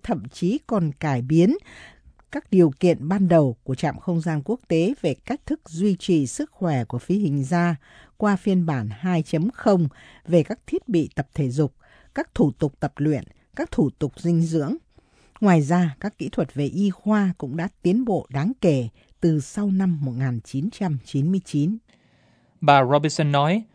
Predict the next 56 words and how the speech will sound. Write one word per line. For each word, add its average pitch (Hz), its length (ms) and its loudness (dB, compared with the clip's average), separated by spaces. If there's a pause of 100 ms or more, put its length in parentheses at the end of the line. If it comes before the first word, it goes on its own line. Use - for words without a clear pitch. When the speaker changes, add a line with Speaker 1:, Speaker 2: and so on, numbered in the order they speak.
(200)
Speaker 2:
một 127 280 2
trong 156 120 0
các 196 100 2
mục - 180 0
tiêu 147 220 4
của 160 140 -2
phi 160 120 0
vụ 117 200 -2
dài 120 260 2
ngày 117 200 -2
hơn 135 300 -2 (280)
là 143 160 4
tìm 135 200 4
hiểu 120 360 2 (240)
liệu 120 260 4
các 196 200 2
thay 160 100 2
đổi 117 240 2
về 131 200 4
thể 110 180 -6
chất 196 220 2 (100)
sẽ 180 200 0
đứng 170 140 2
yên 147 280 2
hay 139 220 -2
tiếp 196 240 0
tục 120 200 0
khi 143 140 -2
con 143 180 0
người 120 100 0
ở 110 120 -2
lại 110 280 0
trong 131 160 -4
không 131 180 -4
gian 127 220 2
lâu 127 160 2
hơn. 120 280 2 (840)
Các 196 140 4
khoa 202 100 6
học 131 180 0
gia 139 260 6
đã 123 180 2
nghiên 151 200 0
cứu 147 220 2
các 196 140 2
ảnh 135 120 2
hưởng 120 300 -2
của 135 160 0
vi 143 200 2
trọng 113 220 -2
lực 113 220 -4
đối 147 200 0
với 151 240 2
khối 160 260 -2
cơ 139 140 2
bắp, 143 200 6